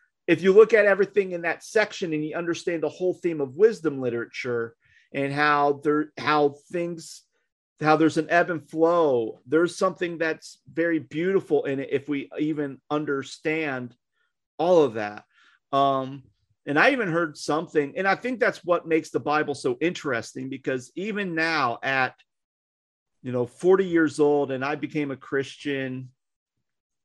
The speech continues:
in my teen years. So it's been at least thirty years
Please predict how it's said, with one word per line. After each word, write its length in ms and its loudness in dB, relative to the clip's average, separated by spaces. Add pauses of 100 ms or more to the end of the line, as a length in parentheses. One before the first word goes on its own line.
(320)
in 100 0
my 140 2
teen 480 -4
years. 380 -4
So 180 -2
it's 140 -2
been 240 -2
at 100 -6
least 260 -4
thirty 280 0
years 720 -4